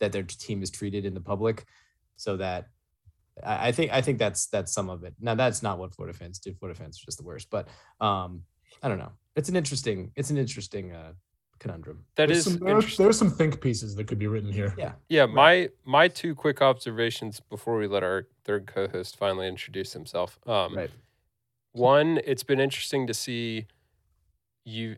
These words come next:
Speaker 2: I th-, well, I think to your point, Logan, the reason everyone still kind of freaks out as much as they do is because we as U V A fans are still not used to having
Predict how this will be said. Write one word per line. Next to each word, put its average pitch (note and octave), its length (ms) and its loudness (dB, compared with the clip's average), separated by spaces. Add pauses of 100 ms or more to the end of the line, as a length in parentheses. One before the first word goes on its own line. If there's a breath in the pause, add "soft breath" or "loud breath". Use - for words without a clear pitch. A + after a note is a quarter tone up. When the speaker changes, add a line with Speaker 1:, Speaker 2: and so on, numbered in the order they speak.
Speaker 2:
I A#2 120 2
th-, - 100 -12 (160)
well, C#3+ 140 6
I A#2+ 100 8
think D#3+ 220 0
to D3 100 -4
your C3+ 120 2
point, B2 360 0
Logan, A2+ 260 0
the G#2 80 -2
reason A2 300 -4
everyone G2+ 420 -2
still G2+ 360 -4
kind A2 180 -4
of F#2 80 -8
freaks G#2 340 -10
out G2 300 0 (240)
as G2+ 260 -8
much G#2+ 300 -6
as G2+ 140 -8
they G#2 120 -2
do G2+ 500 -2
is G2 240 -12 (200)
because G2 360 -6
we G2 440 -8 (180)
as F#2+ 480 -4
U G2+ 160 -14
V F#2+ 160 -6
A F#2 40 -6
fans F#2+ 360 -8
are F2 80 -10
still F#2+ 300 -6
not F#2 240 -8
used F#2 300 -14
to F#2 60 -12
having G2 520 -2